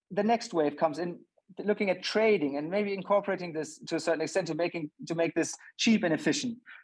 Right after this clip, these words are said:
If you then go one step further, we see now the first, uh, third wave, I would call it now, with regards to social. Social could be a very interesting topic for the next years to come as to how do you exchange and share, uh, uh,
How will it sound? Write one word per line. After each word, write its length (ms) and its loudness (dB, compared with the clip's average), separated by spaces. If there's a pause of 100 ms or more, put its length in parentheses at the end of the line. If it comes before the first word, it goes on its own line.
If 120 0
you 80 4
then 200 4
go 160 8
one 180 2
step 240 -2
further, 400 4
we 100 -4
see 180 -10
now 180 0
the 140 -6
first, 360 -2
uh, 100 -6
third 300 4
wave, 180 -4
I 120 -4
would 100 -18
call 160 2
it 100 -8
now, 220 0 (280)
with 160 0
regards 400 4
to 300 2 (160)
social. 520 0 (240)
Social 400 0
could 200 -8
be 180 -4
a 60 -2
very 260 0
interesting 400 -10
topic 280 0
for 100 -2
the 80 -2
next 240 -4
years 160 -4
to 100 -6
come 340 2 (320)
as 180 0
to 300 2 (140)
how 260 2
do 100 -6
you 140 -2
exchange 800 -4
and 180 -6
share, 560 4 (340)
uh, 40 4
uh, 420 4